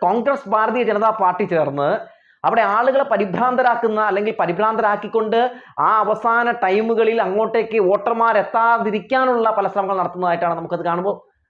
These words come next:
ആ, മനസ്സിലാക്കാൻ സാധിക്കുന്നത്. അതെന്തുകൊണ്ടായിരിക്കും അവർ അങ്ങനെ ഒരു നിലപാട് സ്വീകരിക്കുന്നതെന്ന് പരിശോധിച്ച് നോക്കിയാൽ നമുക്കറിയാമല്ലോ, പതിമൂന്നര വർഷക്കാലം കൊണ്ട് അവിടുത്തെ മുൻ എം എൽ എ ആയിരുന്ന ഷാഫി പറമ്പിൽ ഒന്നും തന്നെ ചെയ്യാൻ കഴിഞ്ഞിട്ടില്ല.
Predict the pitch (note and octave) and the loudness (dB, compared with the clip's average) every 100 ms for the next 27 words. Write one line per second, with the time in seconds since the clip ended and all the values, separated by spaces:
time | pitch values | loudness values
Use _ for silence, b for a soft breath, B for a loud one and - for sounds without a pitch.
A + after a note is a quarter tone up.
0 | - F3+ F#3 F#3 A3+ G#3 G3 E3 D3 B2 | -6 -4 -4 -2 0 0 0 -2 -4 -8
1 | A2 - _ _ _ _ _ _ _ _ | -12 -20 _ _ _ _ _ _ _ _
2 | - D#3 G#3 A3 A3 A3 G#3 G#3+ G3+ F#3+ | -6 0 2 2 2 2 2 -2 -2 0
3 | F#3+ G#3+ A3+ F#3+ G3+ G#3+ A3 A3 G3+ G#3 | 2 0 0 0 2 0 0 -4 -4 -4
4 | G#3 G#3+ G#3+ F3+ A3+ G#3+ G#3 E3 F3+ F3+ | -2 -2 -2 0 -2 0 -4 0 -2 -2
5 | - _ _ A3+ B3+ A#3 A3+ G#3 G3 F3+ | -8 _ _ -4 0 0 2 0 -2 -2
6 | G#3 A3 A3 G#3 F#3 F#3 - G3 F#3 F3+ | -2 0 0 2 0 -4 -6 -4 0 0
7 | F#3 F3 F3 D3 D3+ A3 B B B B | 0 -2 -2 0 0 -2 B B B B
8 | F3+ G#3 A3+ G3+ A#3 A#3+ - F3 G3+ A#3+ | 0 2 0 2 0 -4 -4 -2 0 0
9 | A3+ G3+ F#3+ G3 F#3+ F#3 G#3+ G#3+ G3 G3 | 2 2 2 -2 -2 -2 -2 -2 -2 0
10 | G3+ G#3+ B3 A#3+ A#3 G3+ A3 G#3 G3+ F3+ | -2 -2 -2 0 0 2 0 0 0 -2
11 | D3 A#2 - | -2 -6 -6